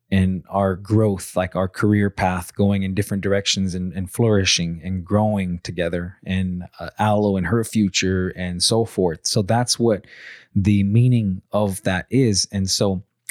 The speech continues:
that's the item that we will carry for the rest of our lives, and that was gifted to us. It was made by her father. He had taken this in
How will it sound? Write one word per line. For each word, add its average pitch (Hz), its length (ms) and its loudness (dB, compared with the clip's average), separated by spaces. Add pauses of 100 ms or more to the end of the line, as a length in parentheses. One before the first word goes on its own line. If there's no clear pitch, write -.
that's 104 240 0
the - 120 -2
item 113 300 2
that 98 180 0
we 131 100 6
will 139 160 4
carry 127 400 0
for 104 160 -2
the 98 100 2
rest 104 220 2
of 92 80 -4
our 95 80 2
lives, 98 440 2
and 95 180 -2
that 92 100 -4
was 95 160 -2
gifted 110 460 -2
to 98 180 2
us. 95 160 2
It 101 40 0
was 95 160 -2
made 101 280 0
by 98 120 0
her 104 180 0
father. 101 500 2
He 95 200 -6
had 92 140 -2 (600)
taken 104 320 2
this 98 240 2
in 90 280 -2